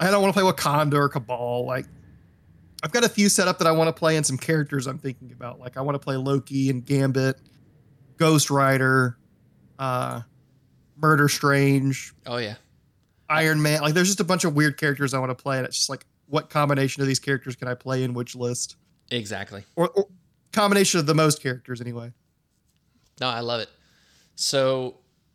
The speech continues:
Speaker 2: next up, we have Leland. He says, "If you could remove one character from the game for whatever reasons, which character would be it?"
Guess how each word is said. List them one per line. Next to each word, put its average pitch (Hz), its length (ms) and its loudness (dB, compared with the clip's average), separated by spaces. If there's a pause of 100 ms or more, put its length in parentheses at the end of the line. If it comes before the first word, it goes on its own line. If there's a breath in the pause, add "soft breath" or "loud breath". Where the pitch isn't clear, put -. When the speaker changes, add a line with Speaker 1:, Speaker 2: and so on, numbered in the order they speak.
(760)
Speaker 2:
next 143 340 -4
up, 156 160 -2
we 139 120 -4
have 123 200 -2
Leland. 117 640 -6 (360)
He 117 100 -10
says, 110 680 -4
"If 143 220 -8
you 190 120 -8
could 190 200 -4
remove 127 460 -4
one 123 280 -6
character 147 380 -6
from 143 200 -6
the 139 80 -6
game 110 480 -8
for 185 320 -6
whatever 165 340 -2
reasons, 117 640 -6 (360 soft breath)
which 131 300 -4
character 123 680 -6 (560)
would 120 260 -4
be 120 160 -10 (120)
it?" 107 300 -10